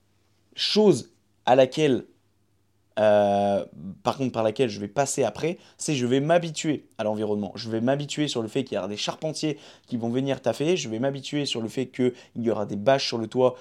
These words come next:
plutôt que, euh, des tuiles pendant un certain temps. Tu vois, euh, en fait, c'est s'habituer, ok ? S'habituer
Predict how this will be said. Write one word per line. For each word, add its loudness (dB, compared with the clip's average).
plutôt 0
que, 2
euh, 2
des -6
tuiles -4
pendant -4
un -8
certain -4
temps. 2
Tu -2
vois, 6
euh, 4
en -2
fait, 2
c'est -4
s'habituer, -8
ok ? -12
S'habituer -2